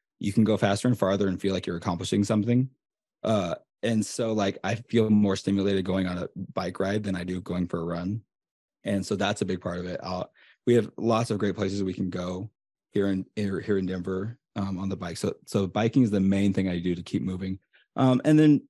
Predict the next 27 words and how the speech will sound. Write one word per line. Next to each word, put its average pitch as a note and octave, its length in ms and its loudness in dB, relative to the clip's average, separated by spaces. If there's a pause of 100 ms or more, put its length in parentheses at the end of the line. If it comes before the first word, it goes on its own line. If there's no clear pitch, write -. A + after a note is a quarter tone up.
(520)
playing D#3+ 160 6
with D3+ 100 4
my B2+ 120 4
kids. G#2 280 0
One A#2+ 140 6
thing C3 140 6
I B2 120 4
do, A2 440 4 (440)
um, G#2 240 0 (120)
I G#2 300 2 (140)
try A2 160 0
to G#2 60 4
be G#2 80 6
very G2+ 180 2
intentional G2 360 2
about F2 420 -4
is F#2 360 -4 (280)
I G#2 80 -2
get A#2 180 2
on B2 140 6
the G#2 80 4
floor G2 340 0
with F2+ 140 -6
my F#2 80 -6
children D#2+ 340 -6
every E2 200 -8
day. - 260 -10